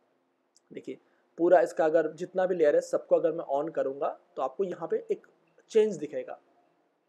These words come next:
देखिए यहाँ पे मैं जूम करके आपको दिखाता हूँ so that आप अच्छे से समझ, and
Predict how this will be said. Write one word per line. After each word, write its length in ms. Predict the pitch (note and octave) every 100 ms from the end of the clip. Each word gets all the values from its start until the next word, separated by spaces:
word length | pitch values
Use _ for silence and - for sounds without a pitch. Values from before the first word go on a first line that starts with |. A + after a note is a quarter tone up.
| _ _ _ _
देखिए 240 | - D#3+
यहाँ 120 | F3 F3+
पे 100 | F#3
मैं 100 | F#3
जूम 260 | D3+ F#3+
करके 260 | F3+ D#3 D3
आपको 180 | - F3
दिखाता 340 | C#3 B2+ -
हूँ 60 | -
so 120 | E3
that 160 | F3
आप 220 | D#3+ D3+ -
अच्छे 200 | - E3+
से 60 | E3+
समझ, 160 | C#3+ - F3+
and 140 | F#3